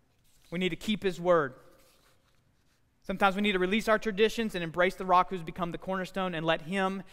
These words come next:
and him alone guide us through his word in our futures. So what about you this morning?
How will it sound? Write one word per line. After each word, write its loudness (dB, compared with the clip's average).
and -4
him -2
alone 2
guide 4
us -4
through 0
his -2
word -4
in -8
our -6
futures. -20
So -16
what -4
about -2
you -6
this -14
morning? -16